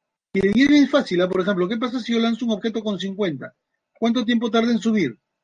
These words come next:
Ah, profe, cinco, porque es cincuenta entre diez. Y si lo lanzo con cuarenta, ¿cuánto tiempo tarda en subir?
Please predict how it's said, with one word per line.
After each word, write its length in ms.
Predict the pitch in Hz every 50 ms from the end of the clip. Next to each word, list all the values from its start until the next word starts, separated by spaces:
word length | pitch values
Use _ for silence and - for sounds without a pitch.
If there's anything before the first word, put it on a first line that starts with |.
| _ _ -
Ah, 220 | 247 262 262 -
profe, 380 | - 247 254 240 185 185 175 -
cinco, 480 | - 190 170 165 160 - 185 190 208 _
porque 220 | - 160 156 175
es 60 | 175
cincuenta 380 | 180 214 208 196 202 202 202 226
entre 220 | 233 208 180 151
diez. 340 | 139 139 139 139 139 - _ _ _ _ _ _ _ _ _ _ _ _ _ _ _ -
Y 60 | 196
si 100 | 170 190
lo 100 | 202 196
lanzo 240 | 202 214 220 208 240
con 160 | 220 226 220
cuarenta, 540 | 202 214 214 220 220 214 208 190 220 220 226 - _ _ _ _ _ _ _ -
¿cuánto 260 | - 214 214 226 233
tiempo 240 | 202 233 220 214 226
tarda 220 | 208 226 220 233
en 60 | 233 208
subir? 340 | 190 226 220 185 135 117